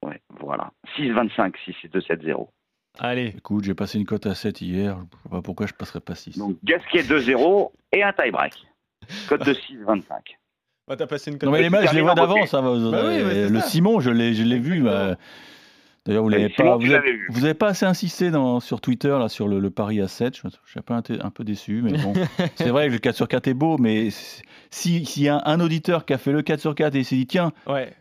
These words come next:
Speaker 3: je vais
Speaker 2: j'attends.
Speaker 3: faire le, le My Match de Salio », bah, le mec, il, là, il a une terrasse de café
Speaker 1: Il
Speaker 3: et,
Speaker 1: repart
Speaker 3: et
Speaker 1: sur
Speaker 3: champagne, hein.
Speaker 2: Ah, exactement,
Speaker 3: Ou il
Speaker 2: là,
Speaker 3: repart en
Speaker 2: il, il,
Speaker 3: vacances,
Speaker 2: il peut
Speaker 3: ouais.
Speaker 2: remettre tout son oseille sur, euh, Richard Gasquet.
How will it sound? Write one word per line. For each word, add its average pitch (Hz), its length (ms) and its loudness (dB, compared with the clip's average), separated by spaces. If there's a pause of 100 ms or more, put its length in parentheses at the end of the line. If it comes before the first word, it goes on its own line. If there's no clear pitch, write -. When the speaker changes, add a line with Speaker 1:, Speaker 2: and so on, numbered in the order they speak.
Speaker 3:
je - 60 -2
vais 117 180 2
Speaker 2:
j'attends. 156 100 -2
Speaker 3:
faire 151 140 4
le, 120 420 4
le 123 160 4
My 170 220 4
Match 175 240 4
de 147 80 4
Salio », 160 540 2 (160)
bah, 92 240 0
le 92 100 2
mec, 113 300 0
il, - 500 -10
là, 104 100 -6
il 95 160 -8
a - 200 -12
une - 80 -10
terrasse 101 320 -4
de 95 80 -6
café 139 380 -4
Speaker 1:
Il 131 60 -2
Speaker 3:
et, - 40 0
Speaker 1:
repart 185 180 -2
Speaker 3:
et - 60 -8
Speaker 1:
sur 87 120 -8
Speaker 3:
champagne, 123 440 -2
hein. 95 180 -6
Speaker 2:
Ah, 123 100 -8
exactement, 117 460 -2
Speaker 3:
Ou 147 60 0
il - 40 -4
Speaker 2:
là, 120 60 2
Speaker 3:
repart 101 180 0
en 123 40 0
Speaker 2:
il, 139 40 -2
il, 139 40 -2
Speaker 3:
vacances, 160 180 -2
Speaker 2:
il 135 60 -4
peut 117 120 -4
Speaker 3:
ouais. 131 100 0
Speaker 2:
remettre 139 300 -2
tout 170 140 -2
son 143 260 -2
oseille 151 280 -2
sur, 123 240 -2
euh, 117 80 0
Richard 127 260 -4
Gasquet. 156 400 -4